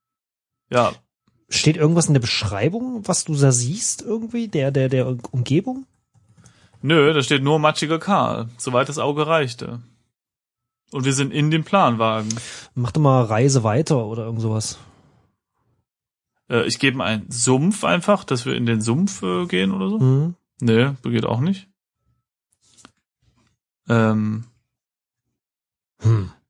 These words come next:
Speaker 1: Sind eigentlich Clara und Dingens, sind die auch mit dabei? Oder, oder? Hm. Oder müssen wir vielleicht von dem Planwagen runtergehen und eben weiterlaufen?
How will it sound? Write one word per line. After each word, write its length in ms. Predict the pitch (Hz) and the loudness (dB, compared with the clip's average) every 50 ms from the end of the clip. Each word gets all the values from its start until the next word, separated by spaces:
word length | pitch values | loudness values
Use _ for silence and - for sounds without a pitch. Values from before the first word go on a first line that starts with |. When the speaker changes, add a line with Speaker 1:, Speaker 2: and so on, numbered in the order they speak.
| _ _ _ _ | _ _ _ _
Speaker 1:
Sind 280 | 120 113 117 135 156 | -4 0 2 4 6
eigentlich 460 | 170 170 165 156 147 143 131 120 - - | 6 6 4 4 4 2 2 0 -2 -6
Clara 560 | - - 131 117 120 139 180 196 208 196 190 | -4 0 2 4 4 4 4 6 4 4 4
und 240 | 139 143 139 131 120 | 2 0 -2 0 0
Dingens, 520 | 131 143 170 202 220 220 220 214 - - | 0 0 2 2 2 2 0 -2 -4 -4
sind 180 | - 147 143 131 | -2 -2 -2 -2
die 60 | 120 | -4
auch 180 | - - - - | -6 -6 -6 -6
mit 140 | 180 196 240 | -4 -4 -4
dabei? 500 | 220 185 185 196 214 247 277 294 269 233 _ _ | -4 -2 -2 -2 -2 -2 -4 -8 -12 -14 _ _
Oder, 280 | 151 143 147 147 143 | -12 -10 -8 -8 -8
oder? 360 | 143 143 143 143 143 139 127 117 _ _ _ _ _ _ - | -8 -10 -10 -12 -12 -12 -14 -16 _ _ _ _ _ _ -16
Hm. 180 | 113 110 110 - _ _ _ _ _ _ _ _ _ _ _ _ _ _ _ _ _ _ _ - - - _ | -16 -16 -16 -18 _ _ _ _ _ _ _ _ _ _ _ _ _ _ _ _ _ _ _ -20 -20 -10 _
Oder 240 | - 185 233 254 247 | 4 4 6 6 6
müssen 260 | 220 233 226 220 202 | 4 4 2 4 2
wir 80 | 196 190 | 0 0
vielleicht 340 | 190 - 185 180 165 - - | 0 0 0 0 0 -2 0
von 160 | - 196 185 | 0 0 2
dem 120 | 185 175 | 2 -2
Planwagen 520 | - - 185 175 170 165 160 156 151 143 131 | -2 0 2 2 2 4 4 2 2 2 -2
runtergehen 640 | 123 123 160 196 220 - 165 139 123 123 123 123 120 | 0 2 2 2 4 2 2 0 2 0 -2 0 0
und 100 | 120 120 - | -2 -2 0
eben 240 | 131 127 123 120 | -2 -2 -2 0
weiterlaufen? 840 | 117 127 165 175 139 127 113 110 120 151 180 175 - - - - | 2 2 2 2 0 -2 0 2 2 2 2 0 -6 -12 -16 -16